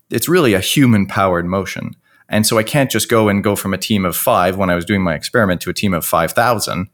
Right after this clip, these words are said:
You know, I can do that with my inbound team, but I can't do that with my field and outbound teams because it's humans training humans. And, you know, as with any people-focused task in the company, you hire a cohort of new people. And, you know, even, you know, using this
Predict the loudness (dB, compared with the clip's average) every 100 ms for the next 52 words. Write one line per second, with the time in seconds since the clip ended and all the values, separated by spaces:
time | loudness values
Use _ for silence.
0 | _ -2 0 2 4 4 4 2 2 2
1 | 2 2 -2 -4 -2 -2 0 -2 -2 0
2 | 0 -2 -4 -6 -6 -4 -4 -4 -6 -6
3 | -8 -12 -14 -14 -12 -8 -4 -2 -2 2
4 | 4 4 2 0 -2 -4 -2 0 0 -4
5 | -6 -12 _ _ _ _ -2 0 0 -2
6 | -4 0 0 0 0 2 2 2 -2 -2
7 | -2 -2 -4 -2 -4 -6 -6 -2 -2 -2
8 | -4 -4 -2 -2 -4 -4 -6 _ _ _
9 | -10 -4 2 4 2 0 -2 0 -2 -2
10 | -4 -4 -2 2 2 0 -4 _ -6 0
11 | 0 0 0 2 4 4 2 0 -4 -8
12 | -8 -6 -2 2 4 4 2 -4